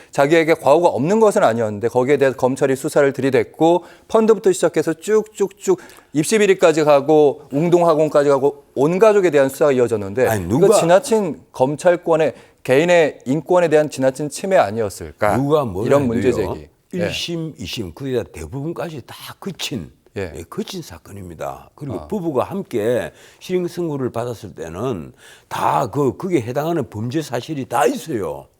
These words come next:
Speaker 1: 예.
Speaker 2: 예, 그리고
Speaker 1: 그, 그 부분을 제가 인정하지 않는 건 아닌데.
Speaker 2: 예, 그리고 또
Speaker 1: 예.
Speaker 2: 하나.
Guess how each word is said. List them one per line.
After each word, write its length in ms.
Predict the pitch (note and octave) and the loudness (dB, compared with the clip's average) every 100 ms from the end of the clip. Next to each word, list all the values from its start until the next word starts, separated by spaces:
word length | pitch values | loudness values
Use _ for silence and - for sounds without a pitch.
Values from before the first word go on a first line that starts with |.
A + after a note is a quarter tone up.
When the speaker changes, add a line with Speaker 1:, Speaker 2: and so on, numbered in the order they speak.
| _ | _
Speaker 1:
예. 220 | C3 A2+ D#2 | -2 -2 -4
Speaker 2:
예, 140 | A2+ G2+ | -10 -6
그리고 720 | G3+ F#3 A2+ F3+ A#2 C#2+ - | -2 0 2 4 2 0 -10
Speaker 1:
그, 40 | |
그 120 | - | -2
부분을 260 | F3+ G3+ G3+ | 2 4 4
제가 180 | F#3 E3 | 4 2
인정하지 440 | C3 C#3 E3 D#3+ | 2 0 0 0
않는 300 | E3+ A2 A#2 | 0 -2 -4
건 100 | C3 | -6
아닌데. 200 | D3 A2+ | -6 -4
Speaker 2:
예, 40 | G#2 | -4
그리고 300 | C#3 E3+ B2 | -2 -2 -4
또 180 | - - | -6 -6
Speaker 1:
예. 40 | F3 | -4
Speaker 2:
하나. 280 | - E2+ | -4 -6